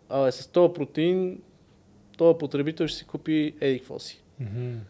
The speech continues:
Speaker 1: И той прави предсказания. И нашите програмисти, къде на шега, кръстиха вътрешно в кода алгоритъма Ванга.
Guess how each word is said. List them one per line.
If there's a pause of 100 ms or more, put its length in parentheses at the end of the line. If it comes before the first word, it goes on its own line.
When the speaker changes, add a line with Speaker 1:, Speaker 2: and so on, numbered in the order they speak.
(320)
Speaker 1:
И (160)
той
прави
предсказания. (280)
И (1080)
нашите
програмисти,
къде
на
шега, (300)
кръстиха (100)
вътрешно
в
кода (280)
алгоритъма
Ванга.